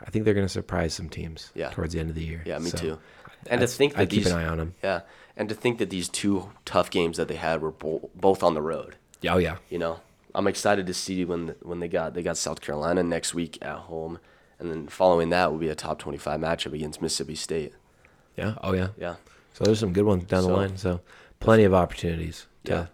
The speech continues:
Speaker 1: you know, prove himself.
Speaker 2: Bama making the trip out to Fayetteville, taking care of business against the Razorbacks. They won forty-nine to twenty-six.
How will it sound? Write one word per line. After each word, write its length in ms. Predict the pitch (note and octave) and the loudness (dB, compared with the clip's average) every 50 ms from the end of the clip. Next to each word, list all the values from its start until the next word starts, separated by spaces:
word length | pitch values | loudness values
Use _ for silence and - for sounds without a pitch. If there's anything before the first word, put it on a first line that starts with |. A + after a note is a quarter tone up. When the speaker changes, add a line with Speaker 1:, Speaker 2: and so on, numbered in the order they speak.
| _ _ _ _ _ | _ _ _ _ _
Speaker 1:
you 120 | - - | -8 -6
know, 80 | F2 E2 | -6 -6
prove 180 | - - F2 E2 | -4 -4 -4 -4
himself. 420 | E2+ F2 - F2+ F2 F2 - - _ _ _ - - - - - - - _ _ _ _ _ _ _ _ _ _ - | -6 -8 -8 -8 -8 -10 -10 -14 _ _ _ -20 -8 -4 -4 -4 -4 -6 _ _ _ _ _ _ _ _ _ _ 2
Speaker 2:
Bama 280 | G#2+ G#2+ G#2+ G#2+ G#2+ | 4 6 8 8 6
making 220 | G#2 G#2 G#2 - G#2 | 6 4 2 2 0
the 60 | G2+ | -2
trip 300 | - - - G#2+ G2 F#2+ | -2 0 2 2 2 4
out 160 | G#2 G2 F#2+ | 4 2 2
to 80 | - F#2+ | 0 -6
Fayetteville, 680 | - - - G2 G2 G2+ F#2+ E2+ E2+ F#2+ F#2 G2 F#2+ F#2 | -8 -4 0 2 2 4 2 2 0 2 2 2 2 0
taking 320 | - - F#2 F2 - F#2+ | -2 -4 -6 -4 -6 -8
care 200 | F2+ - F#2+ F2+ F2+ | -6 -4 -2 -2 -2
of 60 | F2 | -2
business 380 | F2+ F2+ F2 F#2 F2+ F2 - | -4 -4 -4 -6 -6 -8 -8
against 440 | - - D#2 D#2+ E2+ E2 D#2+ - - | -10 -10 -10 -10 -8 -8 -8 -10 -10
the 60 | - | -8
Razorbacks. 960 | C#2 D2+ E2 E2 F#2 F2+ D#2+ E2+ E2 D#2+ E2 E2+ E2+ E2+ F2+ - - - - - | -6 -4 -4 -2 -2 -2 -4 -4 -4 -2 -2 -2 -2 -4 -6 -10 -14 -16 -16 -14
They 100 | - F2 | -12 -8
won 180 | F2 E2+ E2+ D#2+ | -8 -8 -8 -8
forty-nine 640 | - - F#2 F#2 F#2 F#2 F2+ E2+ E2+ E2+ E2+ E2+ | -8 -4 -2 -2 -2 -2 -2 -2 -2 -4 -4 -4
to 100 | - G2+ | -6 -10
twenty-six. 920 | - - - F#2 E2+ F2 F2 - - - F#2+ F#2+ F#2+ F2+ - - - - | -12 -10 -8 -6 -6 -6 -6 -8 -8 -6 -6 -6 -6 -6 -8 -12 -14 -14